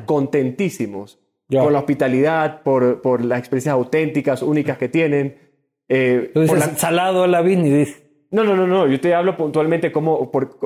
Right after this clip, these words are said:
Speaker 1: eh, qué hay que hacer para que no sean maltratados. La mayor cantidad de turistas en Ecuador son
Speaker 2: Están
Speaker 1: excelentemente
Speaker 2: contentos.
Speaker 1: bien tratados, solo que muchas veces, eh,
Speaker 2: Hay casos y casos.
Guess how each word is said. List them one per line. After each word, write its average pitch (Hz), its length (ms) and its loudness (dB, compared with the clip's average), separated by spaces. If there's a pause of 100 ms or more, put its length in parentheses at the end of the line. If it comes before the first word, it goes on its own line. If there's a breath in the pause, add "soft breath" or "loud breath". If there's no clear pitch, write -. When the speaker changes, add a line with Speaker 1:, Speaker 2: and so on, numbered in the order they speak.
Speaker 1:
eh, 123 280 0
qué 160 80 -2
hay 156 120 0
que 170 80 0
hacer 165 240 -2
para 156 160 -2
que 127 80 0
no 139 80 -2
sean 147 140 -2
maltratados. 131 600 -2
La 135 240 0
mayor 131 540 0
cantidad 165 420 2
de 170 60 2
turistas 170 420 -2
en 160 60 0
Ecuador 160 320 0
son 160 220 0 (120)
Speaker 2:
Están 147 120 0
Speaker 1:
excelentemente 143 560 2 (100)
Speaker 2:
contentos. 165 320 0
Speaker 1:
bien 151 160 0
tratados, 127 600 -2
solo 147 240 0
que 143 320 -4
muchas 160 360 -2
veces, 165 560 0
eh, 113 360 -2 (640)
Speaker 2:
Hay 165 140 -2
casos 170 320 -2
y 156 60 0
casos. - 340 -10